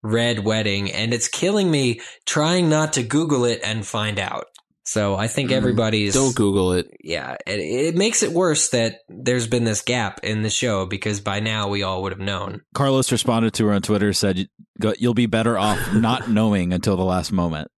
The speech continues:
Speaker 3: Ah, make it stop.
Speaker 1: Hashtag Red Wedding is coming.
Speaker 2: Yeah, I think, I think this ties into what we were talking about before with the internet being so dangerous when it comes to these types of things. I would really just caution you,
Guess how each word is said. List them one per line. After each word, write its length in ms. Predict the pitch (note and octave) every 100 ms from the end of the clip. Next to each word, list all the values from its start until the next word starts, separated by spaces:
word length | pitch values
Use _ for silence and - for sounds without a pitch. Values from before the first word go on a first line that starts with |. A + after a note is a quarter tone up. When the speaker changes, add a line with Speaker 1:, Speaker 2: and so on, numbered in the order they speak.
| -
Speaker 3:
Ah, 420 | D3+ F3 F#3 C#3+ - - -
make 140 | F3 A3
it 100 | G3
stop. 420 | - G#3 G3+ G#3+
Speaker 1:
Hashtag 520 | C#3 D#3 - A2+ F#2+ - -
Red 220 | C3+ D#3
Wedding 280 | D#3 E3+ D3
is 120 | C3
coming. 340 | - A#2 G#2 G2 - -
Speaker 2:
Yeah, 240 | D3+ F#3+
I 100 | C3
think, 320 | - C3+ - -
I 60 | B2+
think 220 | F3+ G3
this 180 | C#3+ A2+
ties 300 | - G#2 G2+
into 220 | G#2 G2
what 160 | G2 G2
we 80 | G2
were 80 | F2+
talking 360 | A2 G2 F#2+
about 360 | E2 E2+ E2+ - -
before 540 | F#2+ F2 - G2+ F#2+ F#2
with 260 | F2+ E2+ - -
the 160 | G2
internet 380 | G2 F#2+ F#2+ F#2 -
being 440 | G2 F2+ F2 F2 -
so 260 | - - G2
dangerous 560 | F#2 F#2+ F#2 F#2 F2+ -
when 100 | F#2
it 140 | -
comes 300 | - F#2 F2
to 80 | -
these 160 | F2+ -
types 300 | G2 F2 -
of 80 | -
things. 360 | F#2 F#2 F#2 - -
I 100 | C3
would 200 | C3 B2
really 360 | G#2 G#2+ G2+ G2
just 240 | G#2 -
caution 440 | - G2+ G2+ - G2
you, 340 | G2 F#2+ F#2+